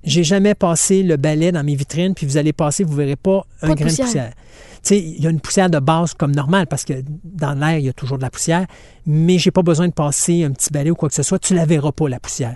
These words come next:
Speaker 1: OK ? Tu vas peut-être la voir sur mes voitures, euh, mais tu la verras pas, ces figurines. Surtout pas à travers le décor que j'ai monté.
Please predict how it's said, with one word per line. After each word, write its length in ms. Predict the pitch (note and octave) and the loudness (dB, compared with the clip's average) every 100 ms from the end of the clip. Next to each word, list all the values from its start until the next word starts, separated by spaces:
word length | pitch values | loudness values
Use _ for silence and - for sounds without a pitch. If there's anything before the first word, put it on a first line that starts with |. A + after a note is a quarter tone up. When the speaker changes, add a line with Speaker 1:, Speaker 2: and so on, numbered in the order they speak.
| - | -10
Speaker 1:
OK ? 200 | C3 - E3+ - - - - | -10 -4 -4 -6 -20 -20 -6
Tu 120 | E3+ | -2
vas 100 | E3 | 0
peut-être 200 | - G#3 | 0 2
la 100 | G3 | 2
voir 160 | D#3+ G3 | 2 0
sur 180 | - D#3 | 2 2
mes 100 | D3+ | 2
voitures, 640 | D3 C#3 - F3+ A#3+ G3 - - - - - C#3 | 0 0 0 -2 -2 -6 -10 -20 -20 -20 -12 -4
euh, 540 | C3+ C3+ C3 C3 C3+ | -2 -2 -2 -4 -2
mais 500 | D3 D3+ E3+ F3+ F3 - | 2 4 4 2 0 -4
tu 160 | - | 0
la 80 | E3 | 2
verras 220 | D#3+ D#3 | 4 2
pas, 100 | D3+ | 2
ces 160 | F3 D3 | 0 0
figurines. 500 | - C3+ C3+ C#3+ A2+ - - - | 0 -2 0 -2 -6 -14 -20 -10
Surtout 240 | - F#3 - | -2 0 2
pas 160 | F#3+ | 2
à 60 | D3 | 2
travers 300 | D3 D3 D3+ | 0 2 2
le 100 | D3 | 2
décor 460 | C3+ - A#2+ - - | 0 -2 -6 -8 -6
que 100 | B2+ | -2
j'ai 140 | C3 | -2
monté. 340 | B2 A#2 C3 | -4 -6 -10